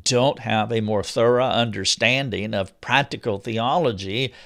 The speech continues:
And I, I told that person that we want to be careful here as we think about them, because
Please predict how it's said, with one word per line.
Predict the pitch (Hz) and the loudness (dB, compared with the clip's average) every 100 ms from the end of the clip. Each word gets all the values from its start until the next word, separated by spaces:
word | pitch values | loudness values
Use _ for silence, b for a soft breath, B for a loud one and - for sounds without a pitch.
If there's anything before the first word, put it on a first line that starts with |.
| B B - | B B 0
And | 131 135 | 4 4
I, | 135 127 113 - | 4 4 0 -4
I | - 113 117 | -8 -8 -6
told | 247 269 | -6 -2
that | 143 | -2
person | - 139 - 123 | 0 0 0 0
that | 123 | 0
we | 117 | 0
want | 127 127 123 | 0 -2 -4
to | |
be | 117 117 | -4 -6
careful | - 175 190 127 | -2 -2 0 -4
here | 107 98 92 | -4 -6 -6
as | - | -8
we | 107 | -10
think | - 208 247 | -8 -8 -6
about | 113 107 - | -2 -2 -2
them, | 120 | -4
because | 139 - - 202 185 139 127 | -4 -10 -8 -4 0 0 0